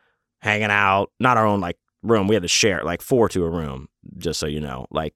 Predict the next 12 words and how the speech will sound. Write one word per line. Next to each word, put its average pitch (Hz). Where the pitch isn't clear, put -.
you, 90
and 95
so 104
that's 127
how 127
it 92
was. 104
And, 113
uh, 95
<laughs> -
so, -
so, 120